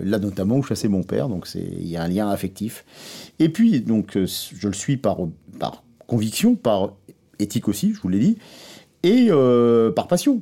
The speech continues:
parce que je, je trouve que le monde de la chasse est passionnant. Euh, ça reste un loisir, il faut pas l'oublier, mais c'est un loisir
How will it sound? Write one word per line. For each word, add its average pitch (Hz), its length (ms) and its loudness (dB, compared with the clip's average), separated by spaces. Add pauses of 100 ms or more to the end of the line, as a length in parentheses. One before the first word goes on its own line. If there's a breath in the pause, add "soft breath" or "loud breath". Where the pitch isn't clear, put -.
(120)
parce - 140 -18
que 117 140 0
je, 107 120 -2
je 104 120 0
trouve 233 280 0
que 143 100 0
le 120 60 2
monde 113 160 2
de 104 60 2
la 101 160 2
chasse 185 240 -4
est 104 60 -4
passionnant. 196 400 -4 (520 loud breath)
Euh, 87 520 -4
ça - 240 0
reste 156 180 2
un 117 60 2
loisir, 156 420 2 (260)
il 92 80 -12
faut 110 120 -6
pas 110 120 -2
l'oublier, 165 460 2 (380 soft breath)
mais 117 200 4
c'est 127 260 0
un 113 60 2
loisir 110 460 0